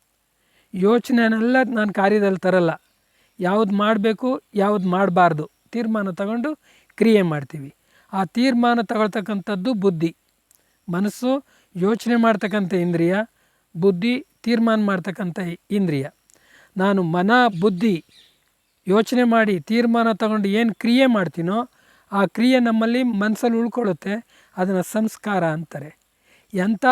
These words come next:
ಸಂಸ್ಕಾರವನ್ನ ಮಾಡ್ಕತ್ತೀವೋ, ಅಂಥ ಮಾನವರ್ ನಾವ್ ಆಗ್ತೀವಿ. ಕೆಟ್ಟ ಕೆಲ್ಸ ಮಾಡಿದ್ರೆ, ಕಳ್ತನ ಮಾಡಿದ್ರೆ, ಸುಳ್ಳು ಹೇಳಿದ್ರೆ ಕಳ್ಳ ಅಂತಾರೆ. ಒಳ್ಳೆ ಕೆಲ್ಸ ಮಾಡಿದ್ರೆ ದೇವ್ರು ಅಂತ ಕೈ ಮುಗಿತಾರೆ.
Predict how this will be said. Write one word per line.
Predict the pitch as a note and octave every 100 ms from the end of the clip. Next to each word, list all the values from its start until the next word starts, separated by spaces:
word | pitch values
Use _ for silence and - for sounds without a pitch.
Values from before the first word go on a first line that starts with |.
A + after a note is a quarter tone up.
| B3
ಸಂಸ್ಕಾರವನ್ನ | - A3+ A3+ - A#3+ B3 A#3+ A#3
ಮಾಡ್ಕತ್ತೀವೋ, | G#3+ A3 A3+ A#3+ E3+ G3 A#3 C4 _ _ -
ಅಂಥ | G3+ A#3 D4 D4+
ಮಾನವರ್ | A3+ G#3+ A3+ A#3 G#3+
ನಾವ್ | G3+ F#3+
ಆಗ್ತೀವಿ. | E3+ - E3+ D3 - _ _ _ _ _ _ _ _ _ _
ಕೆಟ್ಟ | A#3+ G#3
ಕೆಲ್ಸ | D4+ D4 B3+
ಮಾಡಿದ್ರೆ, | B3 A#3 A3 A#3 A#3
ಕಳ್ತನ | A3+ G#3+ B3 A#3
ಮಾಡಿದ್ರೆ, | A3+ A3+ A3 A3+ A3
ಸುಳ್ಳು | - A3 A#3
ಹೇಳಿದ್ರೆ | A3+ G#3 G#3 A#3 B3 _ _ _
ಕಳ್ಳ | G#3+ G#3+
ಅಂತಾರೆ. | G#3 F#3+ F#3+ G3 D3+ - _ _ _ _ _ _ -
ಒಳ್ಳೆ | F#3+ A#3+
ಕೆಲ್ಸ | A#3 B3+ A3
ಮಾಡಿದ್ರೆ | A#3 G#3+ G#3 A#3
ದೇವ್ರು | F#3+ G#3 A3 G#3
ಅಂತ | G3+ A#3+
ಕೈ | A3 G#3+
ಮುಗಿತಾರೆ. | A3 F#3+ D#3+ - -